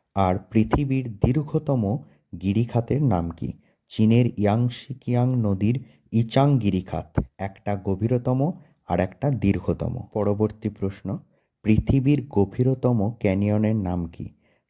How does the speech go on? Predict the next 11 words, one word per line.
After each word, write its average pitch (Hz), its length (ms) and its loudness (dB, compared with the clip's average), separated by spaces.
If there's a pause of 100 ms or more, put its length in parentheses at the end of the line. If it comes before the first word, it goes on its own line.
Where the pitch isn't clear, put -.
(120)
চীনের 113 380 4 (160)
ইয়ারলু 110 560 2 (220)
সাংপো 101 560 -6
নদীর 98 400 0 (380)
সাংপো 107 540 0
ক্যানিয়ন। 82 460 -2 (640)
পৃথিবীর 139 520 0 (120)
বৃহত্তম 135 680 -2 (160)
ক্যানিয়নের 98 540 0 (100)
নাম 82 120 -2 (120)
কি? - 160 -10